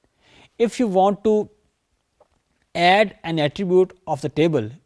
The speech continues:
into your form, उसके लिए तरीका ये है कि जैसे आप अपने स्क्रीन पे देख रहे हैं कि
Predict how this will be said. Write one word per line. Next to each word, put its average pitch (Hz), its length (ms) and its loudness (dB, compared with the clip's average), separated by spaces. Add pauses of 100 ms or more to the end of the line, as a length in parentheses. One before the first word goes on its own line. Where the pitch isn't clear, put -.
(140)
into 165 120 -6
your 160 200 -2 (120)
form, 139 260 0 (640)
उसके 233 280 -2
लिए 269 100 0
तरीका 226 260 0
ये 220 120 2
है 220 60 4
कि 220 140 -2
जैसे 202 200 0
आप 208 80 2
अपने 196 140 -6
स्क्रीन 208 320 -4
पे 226 100 2
देख 143 240 -2
रहे 156 100 -4
हैं 185 100 -6
कि 208 240 -2